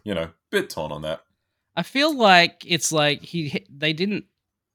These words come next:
Speaker 2: have anything, like, really for him to do, so what else was he gonna do except for be some
Speaker 1: Yeah, 'cause he's kind of already gotten a bit of closure,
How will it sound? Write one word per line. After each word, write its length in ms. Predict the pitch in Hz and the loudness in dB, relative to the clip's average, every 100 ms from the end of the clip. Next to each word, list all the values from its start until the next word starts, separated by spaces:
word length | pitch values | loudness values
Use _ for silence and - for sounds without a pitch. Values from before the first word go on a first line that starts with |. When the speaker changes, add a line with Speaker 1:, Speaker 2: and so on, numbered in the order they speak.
| _ _ | _ _
Speaker 2:
have 340 | - - 190 170 | -8 0 2 4
anything, 540 | 175 170 170 156 151 | 2 2 0 0 2
like, 180 | 139 131 | 0 -2
really 300 | 127 135 135 | -2 -2 -4
for 320 | - 135 139 | -6 -4 -2
him 260 | 131 127 123 | -2 -4 -6
to 120 | 127 | -8
do, 540 | 113 110 123 117 101 107 | -12 -12 -10 -10 -12 -14
so 480 | - 110 110 107 | -10 -8 -8 -8
what 180 | 107 120 | -10 -8
else 380 | 113 113 - - | -8 -8 -10 -14
was 140 | 123 | -16
he 80 | 113 | -14
gonna 200 | 107 117 | -10 -10
do 160 | 107 110 | -10 -14
except 320 | 104 - 95 | -16 -16 -18
for 80 | 110 | -20
be 400 | 104 98 90 80 | -16 -16 -16 -18
some 340 | - - 87 - _ 104 _ _ _ _ _ _ _ _ | -14 -14 -14 -20 _ _ _ _ _ _ _ _ _ _
Speaker 1:
Yeah, 140 | 160 | -8
'cause 200 | 147 156 | -6 -4
he's 180 | 175 156 | -2 -2
kind 280 | - 196 208 | -4 -2 -2
of 120 | 180 | -2
already 280 | 139 139 139 | 0 0 0
gotten 360 | 123 127 131 127 | 0 -2 -2 -8
a 60 | |
bit 180 | 110 - | -6 -6
of 60 | - | -6
closure, 760 | - 113 117 117 120 120 117 | -2 0 0 -2 0 0 -4